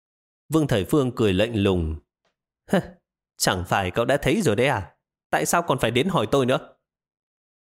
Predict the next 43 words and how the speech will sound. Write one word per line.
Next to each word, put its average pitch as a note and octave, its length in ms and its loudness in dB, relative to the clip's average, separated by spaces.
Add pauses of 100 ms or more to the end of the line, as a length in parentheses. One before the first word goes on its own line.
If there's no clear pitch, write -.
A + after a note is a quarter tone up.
(260)
Viên C3+ 200 2
Mộc A#2 140 2
Dã D#3+ 140 2
hiểu A2+ 340 2
rằng G#2+ 320 2
chị B2 140 0
ta B2 140 2
đang A#2+ 240 0
nói C#3 240 2
đến D#3 260 0
chuyện F#2 400 0 (100)
xảy G2 320 0
ra A#2+ 180 0
vào B2 140 -2
đêm C#3 200 0
đầu G#2 180 2
tiên B2+ 280 0
họ G#2+ 160 2
đến A#2 220 0
đây, D3+ 200 2 (360)
vì A2+ 160 0
vậy G#2+ 200 0
cậu G#2 320 0
cười. F#2 420 0 (880)
"Sở F#2 340 0
dĩ C3 240 0
người G2+ 240 2
dân A2+ 240 2
trong A2 180 -2
thị G#2 120 0
trấn G#2 300 0
không C#3+ 280 0
già F2 360 0
không G#2 280 0
chết D#3 260 0 (380)
đều B2 200 2
là A2+ 120 2
do D3+ 120 0
họ G#2 280 2
đã A#2 120 0
ăn A#2+ 260 0
thứ A2+ 140 2
đó. B2+ 440 0